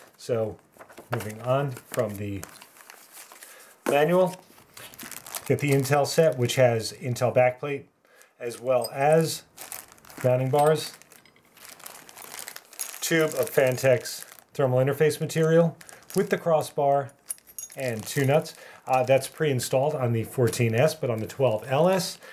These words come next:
uh, you will have to install that separately. Intel set, as you see,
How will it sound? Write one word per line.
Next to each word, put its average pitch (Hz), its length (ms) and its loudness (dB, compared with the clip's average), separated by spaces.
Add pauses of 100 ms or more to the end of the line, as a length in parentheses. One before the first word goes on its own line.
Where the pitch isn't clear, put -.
(200)
uh, 135 40 -2
you 123 180 -6
will 127 220 2
have 120 220 -2
to 117 120 -4
install 113 320 -2
that 101 180 -6
separately. 165 540 0 (1900)
Intel 147 360 0
set, 160 420 2 (3000)
as 113 120 -8
you 113 80 -10
see, 160 300 -4